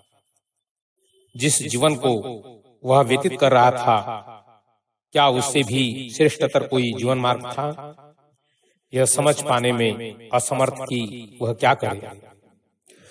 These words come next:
उसने अपने माता पिता का घर छोड़ देने का निर्णय कर लिया।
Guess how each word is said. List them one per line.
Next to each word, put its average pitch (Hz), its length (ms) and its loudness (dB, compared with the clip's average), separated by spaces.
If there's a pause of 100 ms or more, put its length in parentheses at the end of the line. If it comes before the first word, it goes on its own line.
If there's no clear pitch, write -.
(220)
उसने 175 240 2
अपने 156 240 2
माता 139 320 4
पिता 143 260 2
का 139 160 4
घर 123 480 -2
छोड़ 143 240 2
देने 127 220 0
का 120 140 2
निर्णय 117 320 -2
कर 123 200 2
लिया। 104 500 -4